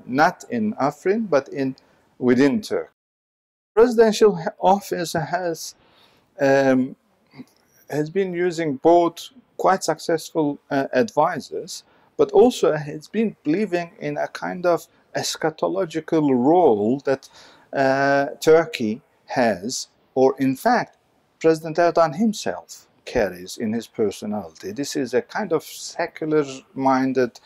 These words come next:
Mahdi, uh, the awaited, uh, savior of Sunni Islam. Um, and Syria is quite a, a significant, uh, geography by means of eschatological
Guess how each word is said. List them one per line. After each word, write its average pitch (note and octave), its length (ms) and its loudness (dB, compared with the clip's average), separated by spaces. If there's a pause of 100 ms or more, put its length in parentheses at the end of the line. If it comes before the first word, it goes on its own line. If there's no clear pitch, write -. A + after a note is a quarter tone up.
(220)
Mahdi, B2 800 -2 (420)
uh, B2 440 0 (120)
the A#2 400 2 (580)
awaited, A#2+ 560 2 (320)
uh, G#2 280 -4
savior A2+ 560 2 (100)
of G#2 160 -4
Sunni G2+ 460 -8
Islam. G3 540 -2 (540)
Um, C3+ 640 0 (800)
and C3 160 2
Syria G#3+ 500 4
is G#2+ 200 -4
quite D3+ 380 -4
a, A#2+ 440 -2
a A#2+ 80 -6
significant, B2 1080 -4 (100)
uh, A#2+ 60 -4
geography B2 720 0
by A2+ 260 0
means B2 320 -2
of A#2+ 200 -2
eschatological B2 1040 -2